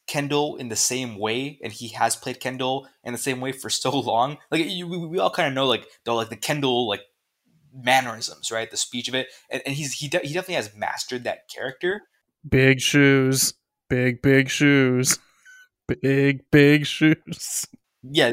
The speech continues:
Speaker 1: well, this season, I thought that Kieran Culkin just got to do a lot more, from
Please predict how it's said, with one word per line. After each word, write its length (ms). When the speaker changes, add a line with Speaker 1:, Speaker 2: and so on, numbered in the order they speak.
Speaker 1:
well, 260
this 320
season, 300
I 100
thought 280
that 180
Kieran 280
Culkin 360
just 160
got 160
to 60
do 340
a 20
lot 300
more, 340
from 280